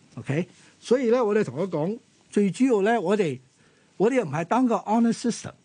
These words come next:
即係話，喂，唔該你，你 share 你嘅地點畀我哋，噉我哋知道你係咪喺屋企。如果你唔喺屋企，我會 check 你，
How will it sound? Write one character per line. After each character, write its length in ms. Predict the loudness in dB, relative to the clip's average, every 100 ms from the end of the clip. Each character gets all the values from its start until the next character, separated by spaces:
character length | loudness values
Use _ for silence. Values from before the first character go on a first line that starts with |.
| _
即 120 | -2
係 40 | -2
話， 160 | -2 -6
喂， 160 | -8 -8 -12
唔 140 | -6
該 160 | -2 0
你， 80 | 0 -2 0
你 100 | -2
share 280 | 2 2
你 100 | 2 0
嘅 120 | -4 _
地 160 | -12 -10
點 260 | -8 -8 -10 _
畀 140 | -8 -6
我 100 | -8
哋， 200 | -10 -8
噉 160 | -2
我 160 | 0 0
哋 80 | -2
知 240 | 2 2
道 140 | 4 0
你 60 |
係 140 | -2 -10
咪 120 | -12
喺 40 |
屋 120 | -14 -12
企。 220 | -14 -14 -20 _ _ _ _ _ _ _ -8
如 100 | -2
果 100 | 0
你 100 | 2
唔 40 | 2
喺 240 | 2 0
屋 40 | 0
企， 380 | 0 2 0 -4 _ _
我 100 | -6 -4
會 80 |
check 220 | -2 -4 -4
你， 220 | -10 -10